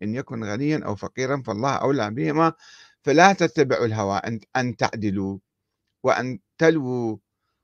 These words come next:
وأن، أو تعرضوا فإن الله كان بما تعملون خبيرا وإن تلووا أو تعرضوا." النساء مية وخمسة وثلاثين.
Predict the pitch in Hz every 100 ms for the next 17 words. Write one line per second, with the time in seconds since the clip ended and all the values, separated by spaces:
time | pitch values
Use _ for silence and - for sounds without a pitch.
0 | _ _ 139 - 139 139 - _ 127 123
1 | - 170 160 151 180 151 - 131 120 104
2 | 143 131 98 95 - _ _ _ _ _
3 | _ 160 160 131 110 143 147 110 113 92
4 | 117 151 175 165 135 120 95 78 71 -
5 | _ _ _ _ _ - 147 110 101 90
6 | 80 82 - - - - _ _ _ _
7 | _ _ _ _ _ 147 139 151 160 151
8 | 147 131 113 104 - 78 85 -